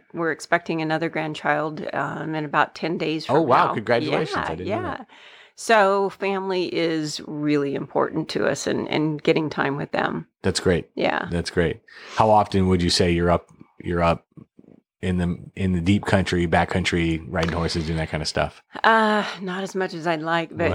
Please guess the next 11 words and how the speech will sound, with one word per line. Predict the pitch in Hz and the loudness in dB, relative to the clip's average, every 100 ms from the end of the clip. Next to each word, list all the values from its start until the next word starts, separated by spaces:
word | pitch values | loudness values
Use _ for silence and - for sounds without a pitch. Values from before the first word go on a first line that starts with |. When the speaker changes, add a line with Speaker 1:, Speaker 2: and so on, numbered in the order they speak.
| 185 | 2
Speaker 2:
Right. | |
<laughs> | 190 - 190 | 2 4 4
Speaker 1:
usually, | 196 226 214 196 175 170 | 6 6 6 4 2 0
usually | - 196 190 180 | -2 -2 0 0
once | 160 165 | -2 -4
or | 165 | -6
twice | - 175 170 | -4 -4 -2
a | 151 | 0
month. | 151 160 170 | 0 0 0
And, | 160 156 - | 0 0 0
and | 165 160 160 160 | 0 2 0 -2